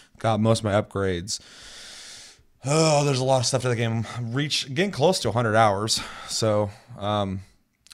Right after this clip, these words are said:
yeah, I've been playing that quite a bit. It's pretty much all I've been playing. I've played a little bit of Trackmania Turbo, a little bit of Mad Max, not a whole lot of Mad Max.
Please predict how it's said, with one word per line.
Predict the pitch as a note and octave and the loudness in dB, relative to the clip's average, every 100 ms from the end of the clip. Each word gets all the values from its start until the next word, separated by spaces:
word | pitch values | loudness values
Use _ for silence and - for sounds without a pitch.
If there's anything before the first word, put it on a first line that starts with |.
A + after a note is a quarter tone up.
| - _ _ _ _ _ | -20 _ _ _ _ _
yeah, | A2 D3+ F#3+ G2 | -4 -2 -2 -4
I've | F#2 | -4
been | A2 | -4
playing | G#2 B2+ A#2 | 0 2 4
that | C3+ - | 2 2
quite | A#2 A2 | 2 2
a | G2 | 2
bit. | A2 G#2+ C#3 A#2+ | 0 0 0 -4
It's | - | -8
pretty | - D3 - | -6 -6 -4
much | |
all | - C3 D#3+ | 0 2 2
I've | G#2+ | -2
been | G2 | -8
playing. | G2 G2+ A2 | -4 -4 -4
I've | - | -2
played | D3 | -4
a | B2 | -2
little | C#3 A#2 | -2 0
bit | A#2+ | 2
of | A#2 G#2 | 0 -2
Trackmania | - A2 G#2+ A2+ G#2 G2 | -2 0 0 -2 -2 -2
Turbo, | G#2+ G2+ G2+ | -4 -2 0
a | |
little | G2+ G2+ | -2 -2
bit | G2+ G2 | -2 -2
of | F2+ G2 F#2+ F2+ - | -2 -2 -2 -6 -8
Mad | G2+ G2+ F#2+ | -2 0 0
Max, | G2 F#2 F#2 F#2 - | -2 -2 -4 -6 -6
not | G2+ | -4
a | F#2+ | -2
whole | G2+ G#2 | -2 -2
lot | F#2 E2 | -4 -8
of | |
Mad | F2 E2 | -10 -10
Max. | F2 F2+ F#2+ - | -8 -6 -6 -8